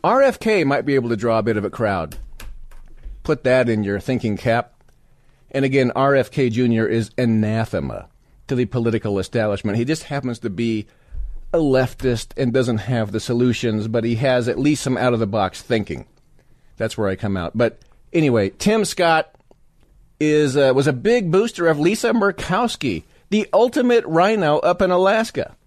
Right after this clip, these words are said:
Big booster of Lisa Murkowski. So I do not trust Tim Scott.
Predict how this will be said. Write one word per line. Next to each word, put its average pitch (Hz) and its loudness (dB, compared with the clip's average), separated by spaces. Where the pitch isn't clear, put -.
Big 247 2
booster 151 0
of 120 2
Lisa 139 0
Murkowski. 110 -4
So 151 2
I 143 2
do 143 -2
not 139 0
trust - -2
Tim 120 0
Scott. 104 -4